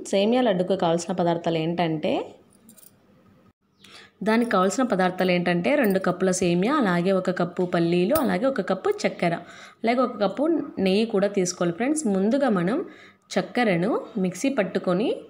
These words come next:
మిక్సీ జార్లో వేసుకొని మిక్సీ పట్టుకొని పొడిని ప్రిపేర్ చేసుకోవాలి. ఈ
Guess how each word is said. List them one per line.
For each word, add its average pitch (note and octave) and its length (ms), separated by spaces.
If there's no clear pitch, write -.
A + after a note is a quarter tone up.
మిక్సీ G3+ 300
జార్లో F#3 220
వేసుకొని D4+ 300
మిక్సీ G#3+ 300
పట్టుకొని G#3 440
పొడిని B3 360
ప్రిపేర్ F#3 320
చేసుకోవాలి. F3 500
ఈ C4+ 60